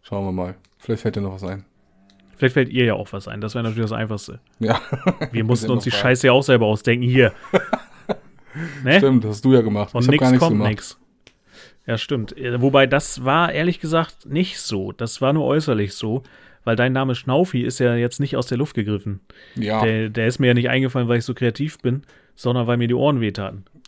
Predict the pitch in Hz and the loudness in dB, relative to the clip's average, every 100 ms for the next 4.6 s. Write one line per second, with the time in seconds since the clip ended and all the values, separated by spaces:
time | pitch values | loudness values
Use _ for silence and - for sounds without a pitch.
0 | - - - 208 - - - 202 - 185 | -14 -2 0 0 -2 -12 -6 -6 -4 -6
1 | - 571 - - - - 185 - - 160 | -6 -14 -14 -18 -14 -8 -8 -8 -14 -12
2 | 165 139 - 120 131 131 143 139 123 120 | -10 -6 2 4 6 4 6 6 8 8
3 | 123 123 - 110 107 107 107 104 107 - | 8 6 4 0 0 -2 -2 -2 -4 -4
4 | 104 101 - 104 101 | -6 -6 -6 -6 -6